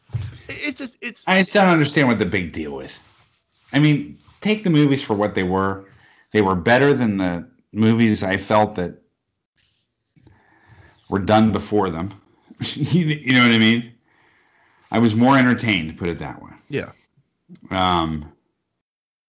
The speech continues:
Speaker 2: and for fuck's sake, we got to see some decent lightsaber battles. I mean, just take for, take it for what it is.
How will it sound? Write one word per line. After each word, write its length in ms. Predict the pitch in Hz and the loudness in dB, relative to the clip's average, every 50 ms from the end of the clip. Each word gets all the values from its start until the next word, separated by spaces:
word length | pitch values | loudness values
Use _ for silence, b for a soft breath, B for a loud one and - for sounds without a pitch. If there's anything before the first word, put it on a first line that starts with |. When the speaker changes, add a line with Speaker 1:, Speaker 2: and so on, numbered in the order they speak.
| _ _ _ _ _ _ _ _ _ _ _ _ _ _ _ _ _ _ _ _ _ _ _ _ _ _ _ _ _ _ _ _ _ _ _ _ _ _ _ _ _ _ _ _ _ _ _ _ _ _ _ _ _ _ _ _ _ _ _ _ _ | _ _ _ _ _ _ _ _ _ _ _ _ _ _ _ _ _ _ _ _ _ _ _ _ _ _ _ _ _ _ _ _ _ _ _ _ _ _ _ _ _ _ _ _ _ _ _ _ _ _ _ _ _ _ _ _ _ _ _ _ _
Speaker 2:
and 440 | - 87 90 87 85 80 73 - - | -18 -16 -14 -14 -14 -14 -16 -20 -20
for 200 | - - 95 90 | -14 -12 -10 -10
fuck's 320 | 85 - 123 123 123 - - | -2 -2 -2 -2 -2 -2 -2
sake, 260 | 107 110 131 117 - | 0 0 0 0 -2
we 80 | 98 | -4
got 220 | 80 95 104 104 104 | -4 -4 -4 -4 -6
to 100 | 92 87 | -8 -8
see 160 | - 107 104 | -6 -6 -6
some 460 | 98 - 90 78 76 76 73 78 - - _ _ 101 - - _ _ _ _ _ _ _ - 92 | -6 -8 -10 -10 -10 -12 -14 -18 -20 -20 _ _ -20 -20 -20 _ _ _ _ _ _ _ -16 -4
decent 380 | - 110 117 110 - 104 87 85 | -2 -2 -2 0 -2 -6 -6 -4
lightsaber 560 | 87 85 87 85 - 90 85 76 78 80 71 | -4 -4 -4 -6 -6 -6 -6 -4 -6 -8 -8
battles. 500 | - 53 73 73 80 90 101 104 - - | -10 -10 -10 -6 -6 -6 -6 -6 -8 -8
I 60 | 98 | -6
mean, 180 | 117 123 127 127 | -4 -4 -4 -4
just 220 | 160 180 175 - | -6 -6 -4 -2
take 180 | - 214 208 - | -2 -2 -2 -4
for, 200 | - - 156 - | -10 -12 -14 -14
take 240 | - - 202 202 - | -8 -8 -6 -4 -4
it 160 | 202 151 127 | -6 -6 -6
for 140 | - - 143 | -6 -4 -2
what 180 | 131 131 135 113 | -2 0 -2 -2
it 100 | 85 80 | -2 -4
is. 300 | 101 127 139 - - | -4 -6 -6 -8 -12